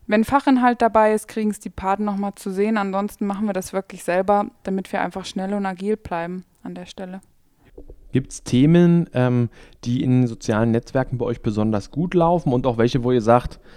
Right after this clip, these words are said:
Speaker 2: "Ja, da haben wir uns jetzt schon dreimal die Hand dran verbrannt, also das machen wir jetzt nicht noch mal"? Kann man da irgendwie aus der Erfahrung was sagen?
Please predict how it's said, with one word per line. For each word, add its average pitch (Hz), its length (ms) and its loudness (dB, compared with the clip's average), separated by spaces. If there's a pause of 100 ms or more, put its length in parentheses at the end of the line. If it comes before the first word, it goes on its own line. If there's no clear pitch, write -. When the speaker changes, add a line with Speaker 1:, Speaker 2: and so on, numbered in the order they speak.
(140)
Speaker 2:
"Ja, 120 200 6
da 120 460 8
haben 120 120 0
wir 131 80 2
uns 127 120 -2
jetzt 117 120 -4
schon 120 100 0
dreimal 131 320 6
die 127 100 4
Hand 139 180 6
dran 131 200 4
verbrannt, 131 440 6
also 123 240 8
das 123 160 10
machen 139 240 6
wir 131 80 8
jetzt 131 200 8
nicht 170 160 2
noch 180 160 6
mal"? 170 300 4
Kann 139 260 -2
man 143 100 6
da 143 100 8
irgendwie 143 200 2
aus 117 100 0
der 127 120 0
Erfahrung 143 280 -4
was 151 120 -2
sagen? 175 200 -6